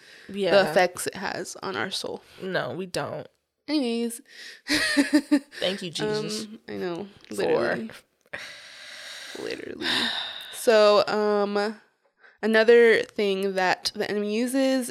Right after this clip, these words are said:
Speaker 2: is negative thoughts or impulsive thoughts.
Speaker 1: Mm.
Speaker 2: So yeah, just, have you ever, like, was just, like, doing something and you just had an intrusive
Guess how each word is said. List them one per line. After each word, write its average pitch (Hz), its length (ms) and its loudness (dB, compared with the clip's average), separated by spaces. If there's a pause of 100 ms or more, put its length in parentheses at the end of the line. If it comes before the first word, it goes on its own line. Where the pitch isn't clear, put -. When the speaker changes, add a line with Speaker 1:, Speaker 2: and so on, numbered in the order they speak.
Speaker 2:
is 208 380 2 (420)
negative 208 460 4
thoughts 185 440 2
or 196 160 2
impulsive 190 600 -4
thoughts. - 600 -6 (140)
Speaker 1:
Mm. 180 300 -10 (580)
Speaker 2:
So 220 120 -2
yeah, 214 320 6
just, - 440 -4 (480)
have 226 180 0
you 262 80 8
ever, 269 340 8
like, 262 540 4 (600)
was 226 260 0
just, 220 200 -2
like, 220 240 2
doing 208 320 0
something 214 520 2
and 208 100 0
you 208 100 -2
just - 440 -2 (420)
had 202 240 -2
an 202 100 0
intrusive 196 480 -4